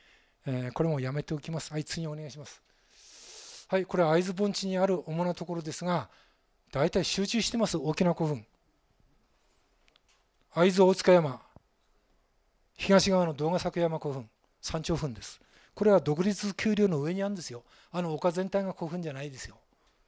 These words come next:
上に登らないとダメです。あれは自然地形ですから。はい。あれ古墳だという人がいいんですが、とんでもないです。で、飯盛古墳、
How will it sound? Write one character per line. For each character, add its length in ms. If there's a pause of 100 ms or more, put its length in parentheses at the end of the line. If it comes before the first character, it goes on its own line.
(680)
上 180
に 60
登 240
ら 80
な 60
い 40
と 120
ダ 120
メ 100
で 40
す。 140 (480)
あ 80
れ 60
は 40
自 160
然 140
地 100
形 140
で 80
す 100
か 60
ら。 80 (240)
は 180
い。 100 (380)
あ 100
れ 60
古 160
墳 140
だ 100
と 140
い 20
う 0
人 220
が 60
い 20
い 40
ん 40
で 40
す 80
が、 100
と 180
ん 20
で 60
も 80
な 80
い 20
で 60
す。 640
で、 400 (480)
飯 180
盛 220
古 120
墳、 220